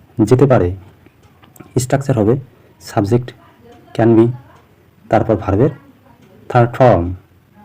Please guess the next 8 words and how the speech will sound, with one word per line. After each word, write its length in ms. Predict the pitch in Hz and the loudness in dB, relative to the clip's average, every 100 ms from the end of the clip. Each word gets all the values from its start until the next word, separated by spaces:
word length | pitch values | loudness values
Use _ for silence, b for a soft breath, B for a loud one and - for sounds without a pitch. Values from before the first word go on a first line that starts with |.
| _ _ _ _ _ _ _ _ _ _ _ _ _ _ _ _ _ _ - _ _ _ _ _ _ _ _ _ _ - | _ _ _ _ _ _ _ _ _ _ _ _ _ _ _ _ _ _ -20 _ _ _ _ _ _ _ _ _ _ -4
এরপর 340 | 131 127 127 143 _ _ _ - | -4 -4 -6 -8 _ _ _ -4
ক্যান 160 | 131 | 0
হ্যাভ 160 | 120 117 - | 0 -2 -4
টু, 140 | 98 95 _ _ _ - | -8 -8 _ _ _ -6
মানে 140 | 113 | -4
করতে 300 | 117 120 - | -2 -2 -2
হতে 220 | 123 117 113 | -4 -4 -4
পারে। 200 | 101 | -4